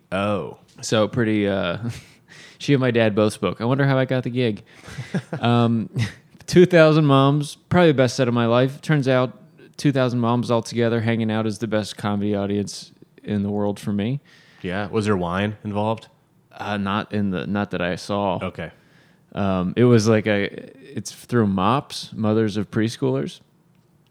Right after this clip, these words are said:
Speaker 1: mops?
Speaker 2: Mo-, <laughs> this sounds like one of our fake ads.
Speaker 1: <laughs> It really does.
Speaker 2: <laughs> Uh,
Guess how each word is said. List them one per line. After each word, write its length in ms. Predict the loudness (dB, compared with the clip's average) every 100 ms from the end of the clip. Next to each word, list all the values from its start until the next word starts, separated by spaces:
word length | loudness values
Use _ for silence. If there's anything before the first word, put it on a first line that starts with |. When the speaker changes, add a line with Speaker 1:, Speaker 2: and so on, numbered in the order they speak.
| _
Speaker 1:
mops? 760 | -8 -4 -2 0 -2 -6 -10 -12 -16 _
Speaker 2:
Mo-, 220 | -2 4
<laughs> 80 | 4
this 120 | 4
sounds 280 | 6 6 8
like 100 | 6
one 140 | 4
of 100 | 4
our 140 | 4 4
fake 260 | 2 2
ads. 400 | 4 4 4 2 2
Speaker 1:
<laughs> 0 |
It 160 | 4
really 380 | 4 4 0 -2
does. 460 | -4 -2 -2 -4 -12 -18
Speaker 2:
<laughs> 120 | -10
Uh, 580 | -2 2 2 0 -2 -2